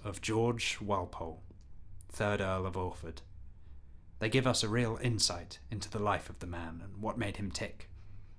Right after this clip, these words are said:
So here we are. Settle in, for the first time in history, to extracts from the diaries of George Walpole. Seventeenth of June,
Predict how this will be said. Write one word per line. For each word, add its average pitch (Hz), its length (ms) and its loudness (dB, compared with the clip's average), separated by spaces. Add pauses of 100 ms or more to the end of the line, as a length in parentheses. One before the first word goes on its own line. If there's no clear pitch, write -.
(1160)
So - 200 -2
here 104 180 2
we 101 100 4
are. 82 180 0 (680)
Settle 113 340 2
in, 85 200 -2 (720)
for - 80 -4
the 87 80 -4
first 120 340 4
time 113 220 2
in 98 100 0
history, 90 580 2 (680)
to 87 260 -2
extracts - 520 0
from 95 440 0
the 87 100 -4
diaries 117 800 2 (460)
of - 160 -8
George 95 440 -2
Walpole. 87 560 -4 (2500)
Seventeenth 160 640 10
of 104 100 -2
June, 82 400 0